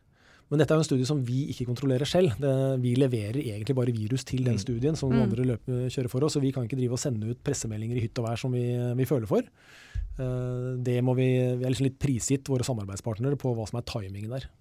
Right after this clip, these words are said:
Speaker 3: Mm.
Speaker 1: Så vi, vi guider egentlig ikke på når disse dataene kommer.
Speaker 3: Nei.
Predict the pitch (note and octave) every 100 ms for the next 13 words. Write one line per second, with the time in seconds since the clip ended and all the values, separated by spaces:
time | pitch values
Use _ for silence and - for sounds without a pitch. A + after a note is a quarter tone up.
0 | _ _ _ - G3+ C#3+ - _ _ _
1 | _ _ _ _ _ - D3 D#3 C#3 C#3+
2 | B2 G#2 B2+ G#2 A2+ - - - G#2+ -
3 | G#2+ G#2+ A2 G#2 G#2 G2 G#2 - G#2 -
4 | - C#3 - - A3